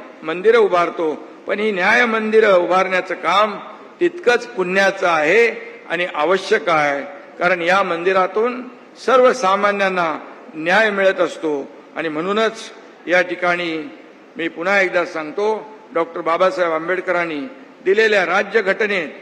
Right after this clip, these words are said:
अशा संस्था टिकवून ठेवण्याची ताकद आहे आणि म्हणून कोकणामध्ये सुसज्ज असं हे न्याय मंदिर उभं राहतंय. मी आणि या ठिकाणी इथले खटले सर्व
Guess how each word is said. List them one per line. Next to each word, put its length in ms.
अशा 320
संस्था 680
टिकवून 420
ठेवण्याची 520
ताकद 320
आहे 360
आणि 120
म्हणून 420
कोकणामध्ये 640
सुसज्ज 520
असं 340
हे 460
न्याय 360
मंदिर 300
उभं 200
राहतंय. 500
मी 580
आणि 200
या 120
ठिकाणी 480
इथले 340
खटले 340
सर्व 440